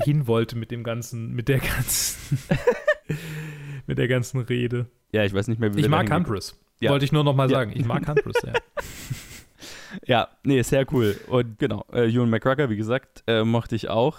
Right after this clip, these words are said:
Speaker 2: Wo du gerade Black Canary angesprochen hast, Journey Smollett, hat mir jetzt beim zweiten Anschauen auch noch mal mehr gefallen tatsächlich. Ich glaub, das hing auch so ein bisschen damit zusammen, dass ich halt Lovecraft Country gesehen hatte.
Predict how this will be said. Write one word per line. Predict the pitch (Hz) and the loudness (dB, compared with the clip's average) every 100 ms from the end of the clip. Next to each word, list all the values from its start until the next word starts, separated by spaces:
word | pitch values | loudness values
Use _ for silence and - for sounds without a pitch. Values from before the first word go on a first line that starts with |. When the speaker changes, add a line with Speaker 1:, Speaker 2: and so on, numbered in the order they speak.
| - - - - | -12 -20 -20 -14
Speaker 2:
Wo | 117 151 | 0 2
du | 156 143 | 4 2
gerade | 135 135 131 127 123 | 2 2 2 2 0
Black | - 127 - | 0 -2 0
Canary | 131 147 160 107 | 0 2 2 0
angesprochen | 107 104 - 107 107 | -2 -4 -2 -4 -2
hast, | 104 104 - | -4 -6 -2
Journey | 131 160 | 0 2
Smollett, | 151 120 120 117 - - - - - | 0 0 2 0 -2 -12 -20 -20 -2
hat | 135 - | -2 2
mir | 175 | 2
jetzt | 147 - | 2 2
beim | 139 | 0
zweiten | 120 123 120 | 2 0 0
Anschauen | - 135 - 147 131 | 0 -2 0 0 0
auch | - 143 127 - _ | 0 0 0 -10 _
noch | 120 139 | -2 0
mal | 135 | 2
mehr | 110 107 139 | 2 2 2
gefallen | 160 104 107 107 | 0 -2 -2 -2
tatsächlich. | 110 120 - 143 | -4 -6 -6 -6
Ich | 120 | -2
glaub, | 123 - | -2 -2
das | 139 | -4
hing | 143 | -2
auch | 131 | -4
so | - | -2
ein | 120 | -2
bisschen | 135 185 | -2 -4
damit | 135 127 131 | -2 -2 -4
zusammen, | 123 117 117 | -6 -4 -4
dass | 110 110 | -4 -8
ich | - - | -10 -6
halt | 110 | -2
Lovecraft | 110 - - - - | -2 -4 -6 -10 -8
Country | - 104 - 107 | -6 -6 -6 -8
gesehen | 185 - 104 | -6 -4 -2
hatte. | 104 - 135 | -4 -2 -4